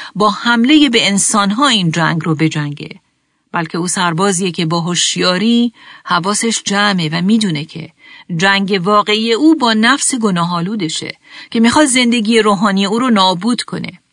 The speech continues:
او می‌دونه که باید بر علیه دنیا و سیستم ضد خدای اون و در عین حال شهوات جذاب و کشنده اون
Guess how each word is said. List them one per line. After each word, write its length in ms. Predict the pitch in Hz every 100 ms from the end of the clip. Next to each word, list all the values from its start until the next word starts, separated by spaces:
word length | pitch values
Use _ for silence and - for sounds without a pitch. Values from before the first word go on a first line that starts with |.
| _
او 80 | 254
می‌دونه 360 | 311 302 220 170
که 100 | 180
باید 300 | - 208 202
بر 200 | 208 190
علیه 420 | 202 208 233 247
دنیا 520 | 208 202 190 220 220
و 80 | 180
سیستم 460 | 175 - - 226 233
ضد 300 | 190 170 175
خدای 500 | - 185 208 233 220
اون 320 | - 156 143 - - - 220
و 60 |
در 160 | 220 208
عین 220 | 226 220
حال 520 | 208 - 277 277 285 - - -
شهوات 640 | - 208 208 208 254 269
جذاب 680 | 262 202 196 190 180 233 262
و 80 | 254
کشنده 800 | - 185 - 190 196 226 285 247
اون 340 | 165 165 185